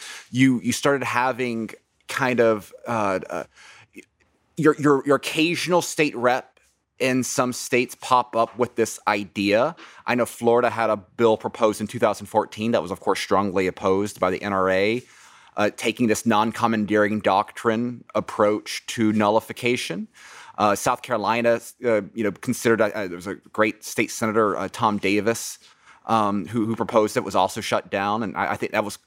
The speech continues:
one of the interesting lessons, was how the, the lack of, you know, for, for all the talk of the Rick Perrys at the time, you know, saying, you know, "Come and take it," you know, the, the actual willing to follow through using red state legislatures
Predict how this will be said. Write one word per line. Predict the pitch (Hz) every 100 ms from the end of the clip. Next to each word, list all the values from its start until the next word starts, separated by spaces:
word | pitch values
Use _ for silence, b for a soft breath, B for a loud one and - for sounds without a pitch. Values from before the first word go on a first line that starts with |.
| -
one | 107 117
of |
the | 117
interesting | 110 113 120 - 127 110 101 95 -
lessons, | 104 98 - 131 135 98
was | 85
how | 98 95 98 85 _ b b b b _ -
the, | 117
the | 113
lack | 107 107 -
of, | 104 - - -
you | 110
know, |
for, | - 110
for | 120
all | 127 139 117
the | 113
talk | - 117 117 -
of | 98
the | 110
Rick | 120
Perrys | - 110 120 120
at | -
the | 104
time, | - 113 110 110 107
you | 101
know, |
saying, | 95 113 104
you | 101
know, |
"Come | - 131
and | 113
take | - 117 113
it," | 101 - -
you | 98
know, | -
the, | 113 -
the | 127
actual | 110 139 - 131 117
willing | 113 110 101
to |
follow | - 113 113 113
through | 95 - 107 113 117 101 92 87 _ _ _ _ 98
using | 123 156 131 123 113 104 101 -
red | 110 110 110
state | - 110 90
legislatures | 101 101 98 101 95 - 92 87 -